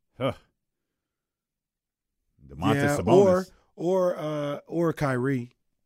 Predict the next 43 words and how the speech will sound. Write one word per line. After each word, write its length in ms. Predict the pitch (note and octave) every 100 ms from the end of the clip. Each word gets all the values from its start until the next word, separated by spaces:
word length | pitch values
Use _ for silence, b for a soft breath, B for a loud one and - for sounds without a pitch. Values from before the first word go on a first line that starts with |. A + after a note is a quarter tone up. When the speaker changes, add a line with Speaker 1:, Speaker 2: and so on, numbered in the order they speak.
| _
Speaker 2:
Like, 160 | - B2
I 120 | C#3+
th-, 180 | - -
I 160 | - D3
always 280 | D#3+ C3 G2
believe 580 | A#2+ A#2 A#2 A2+ A2+ _ _ _ _ _ -
LeBron 420 | A2+ A2 A#2+ A#2+
thought 180 | A#2+ A2+
it 60 | A#2
was 180 | A#2 -
just 160 | -
gonna 120 | A2 G2
be 80 |
seamless. 720 | G2+ - B2+ A#2+ F#2+ - - -
Speaker 1:
Mm-hmm. 240 | D2 D2 C#2+ -
Speaker 2:
Like, 180 | A2 -
Kyrie's 380 | C3+ B2+ A2+ -
perfect. 400 | B2 A2 F#2 F#2+
He 100 | F#2+
a 80 |
dog. 480 | F2+ A#2+ B2 A#2+ A2+ b b b b _
He 120 | A#2+
can 140 | A2+
score. 560 | G2+ - C#3 B2+ B2+ A#2+
Speaker 1:
Mm-hmm. 720 | D#2+ D#2 D#2 - - - -
Speaker 2:
I'ma 180 | B2 C3
just 320 | G2 G#2 - - - A#3+
hand 300 | C3+ C#3 B2+
this 120 | -
thing 200 | C3 A#2+
off 140 | A#2
to 80 | -
Kyrie 360 | A#2 A#2 A2+ A2
at 60 |
some 200 | F#2+ F#2
point. 260 | F2 F#2 F2
Kyrie 280 | G#2+ G#2+ G#2+
didn't 260 | G2+ F2+ A#2+ _ -
have 220 | G#2 F2+
that 180 | F#2+ F#2
type 240 | G2 F#2
of, 120 | F2 - _ _ _ _ _ -
uh, 220 | -